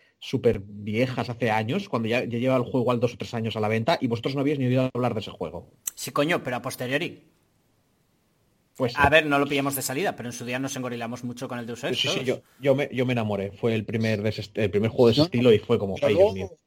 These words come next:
Speaker 3: luego hicieron otro, ¿no? Al final.
Speaker 1: Hay un Deus Ex dos, sí, que no es... Esa-, estaba pensado para consolas más que para... o sea,
Speaker 3: Me
Speaker 1: no
Speaker 3: parece
Speaker 1: solo
Speaker 3: que
Speaker 1: para consolas, pero
Speaker 3: no sé si lo tengo.
Speaker 1: el Deus Ex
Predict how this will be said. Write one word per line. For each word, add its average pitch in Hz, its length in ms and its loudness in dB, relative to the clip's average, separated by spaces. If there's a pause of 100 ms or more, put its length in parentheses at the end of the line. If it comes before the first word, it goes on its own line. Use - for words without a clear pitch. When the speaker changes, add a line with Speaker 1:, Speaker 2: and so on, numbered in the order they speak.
Speaker 3:
luego 175 280 8
hicieron 190 380 6
otro, 151 300 0
¿no? 160 120 0
Al - 120 -2
final. 127 360 -4 (680)
Speaker 1:
Hay 95 240 -4
un 107 80 2
Deus 101 220 2
Ex 95 120 -8
dos, 120 320 4
sí, 110 240 -6 (460)
que 90 320 -2 (160)
no 104 200 2
es... 107 220 2
Esa-, 117 180 0
estaba 139 280 0
pensado 143 240 4
para 117 180 0
consolas 120 480 -2
más 107 140 -10
que - 100 -8
para... 98 340 -4
o 92 40 -8
sea, 120 240 -2 (260)
Speaker 3:
Me - 60 -18
Speaker 1:
no 110 40 -10
Speaker 3:
parece 127 180 4
Speaker 1:
solo 160 140 4
Speaker 3:
que - 20 2
Speaker 1:
para 151 140 2
consolas, 135 440 -6
pero 87 340 -10
Speaker 3:
no 127 80 -18
sé - 140 -10
si - 160 -4
lo 175 100 2
tengo. 156 440 -6 (920)
Speaker 1:
el 104 100 -10
Deus 143 200 -2
Ex 135 160 -4